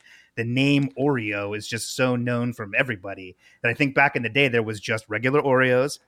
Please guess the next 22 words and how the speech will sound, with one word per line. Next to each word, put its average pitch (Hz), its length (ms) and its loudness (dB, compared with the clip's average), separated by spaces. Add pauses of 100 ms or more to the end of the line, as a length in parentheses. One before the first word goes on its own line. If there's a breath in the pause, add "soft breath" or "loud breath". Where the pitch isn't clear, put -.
(120)
and 120 120 -4
then 117 100 0
someone's 123 280 -2
like, 120 300 0
"Why 139 100 -2
don't 165 80 0
we 156 60 -4
just 156 160 -4
dub-, 143 200 -4 (200)
people 160 220 -8
like 165 180 -2
the 147 60 -8
cream, 190 280 -6
let's 139 140 -6
just 147 180 -4
double 151 220 -2
stuff - 280 -6
'em," - 160 -12
and 147 140 0
they 143 160 2
have 190 220 4
them. - 180 0